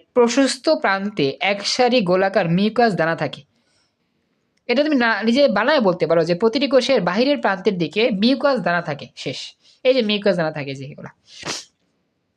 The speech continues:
কোষের ভেতরের সরু প্রান্তের দুই পাশে প্রসারিত অভিক্ষেপ দেখা যায়।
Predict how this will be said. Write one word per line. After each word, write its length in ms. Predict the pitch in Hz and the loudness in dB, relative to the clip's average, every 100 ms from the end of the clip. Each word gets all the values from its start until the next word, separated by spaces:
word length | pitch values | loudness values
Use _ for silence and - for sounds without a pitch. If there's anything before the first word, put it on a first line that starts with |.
| _ _ _ _ _ - - | _ _ _ _ _ -6 0
কোষের 320 | 233 285 269 | 2 2 2
ভেতরের 580 | 214 214 269 185 208 233 | 2 4 2 2 0 -2
সরু 360 | - 240 302 | 2 2 2
প্রান্তের 540 | 294 226 220 220 170 151 | 0 -2 -2 0 0 2
দুই 180 | 226 | 0
পাশে 400 | 240 247 233 226 | 2 0 2 0
প্রসারিত 480 | 170 208 208 247 247 | 0 -2 2 2 2
অভিক্ষেপ 420 | 233 185 208 226 | 2 2 -2 -2
দেখা 400 | 175 160 - 180 | 0 -2 -2 -2
যায়। 200 | 143 - | -2 -6